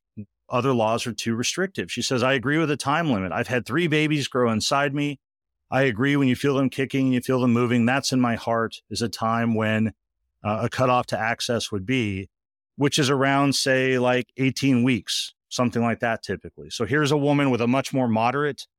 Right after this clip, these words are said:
position, a position, by the way, I'll just throw out for the, the heck of it, that, uh, there are lots of religious traditions that don't say that life begins at conception. It begins at what they call quickening, right? When you begin to feel the baby move and things like that. That sounds like that.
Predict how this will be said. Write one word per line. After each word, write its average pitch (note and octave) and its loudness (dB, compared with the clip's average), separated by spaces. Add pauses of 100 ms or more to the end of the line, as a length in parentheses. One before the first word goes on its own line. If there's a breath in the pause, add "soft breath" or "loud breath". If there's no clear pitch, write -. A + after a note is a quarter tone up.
position, D3 -2 (380)
a C#3 -2
position, E3+ 2
by D3 4
the C#3 0
way, A#2+ 2
I'll A#2+ 0
just A#2+ -6
throw A2 -2
out G#2 0 (300)
for G2+ -6
the, E2+ -8 (220)
the F#2 -12
heck G2 -6
of G2+ -4
it, G#2+ -6
that, F#2 -8
uh, F#2+ 0
there G2 -2
are G#2 0
lots A#2 0
of G2+ -4
religious G#2+ -2
traditions C3+ -4
that F#2 -4
don't G2+ -6
say B2 -4
that A2+ -8 (520)
life G#2+ -4
begins G#2+ -4
at G#2+ -10
conception. B2 -4
It F#2+ -6
begins F#2 -10
at E2+ -14
what G2 -12
they F#2 -8
call G2 -4
quickening, A2 -4
right? G2+ -4
When G2+ -10
you F#2+ -14
begin F#2 -8
to F2 -10
feel G#2 -6
the G#2 -8
baby G2+ -6
move G#2 -8
and G2+ -10
things G2+ -12
like G#2 -12
that. G#2+ -8
That D#2+ -12 (220)
sounds F#2+ -8
like A2 -4
that. B2+ -2